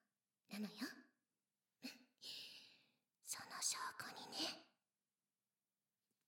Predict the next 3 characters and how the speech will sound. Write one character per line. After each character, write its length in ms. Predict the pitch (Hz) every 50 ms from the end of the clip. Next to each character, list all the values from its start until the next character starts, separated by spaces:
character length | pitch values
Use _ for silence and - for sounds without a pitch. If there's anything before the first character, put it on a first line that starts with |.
| _ _ _ _ _ _ _ _ _ _ _ _ _ _ _ _ _ _
<laughs> 1300 | - 587 - - - 554 508 494 587 587 - 587 587 - 659 - - - 605 - - - - - - - -
隙 440 | - - - - - - 370 381
あ 40 | 440